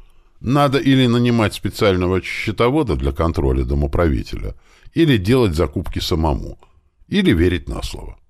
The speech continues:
Я выбрал третий вариант. Однажды Кидр, слегка запинаясь, попросил:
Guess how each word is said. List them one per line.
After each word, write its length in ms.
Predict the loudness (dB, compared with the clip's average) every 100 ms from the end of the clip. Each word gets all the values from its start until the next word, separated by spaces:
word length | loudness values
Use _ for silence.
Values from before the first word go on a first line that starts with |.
| _ _ _ _ _ _
Я 180 | 2 4
выбрал 340 | 4 2 -2
третий 340 | -2 -8 -8
вариант. 460 | -12 -12 -14 -16 -20 -20 -20 _ _ _ _ _ _ _ _ -2
Однажды 640 | -2 0 0 0 0 -4
Кидр, 360 | -2 -4 -2 -4
слегка 420 | -4 -4 -2 -2
запинаясь, 640 | -2 -4 -4 -2 -2 -2
попросил: 680 | -6 -6 -4 -4 -6 -12 -12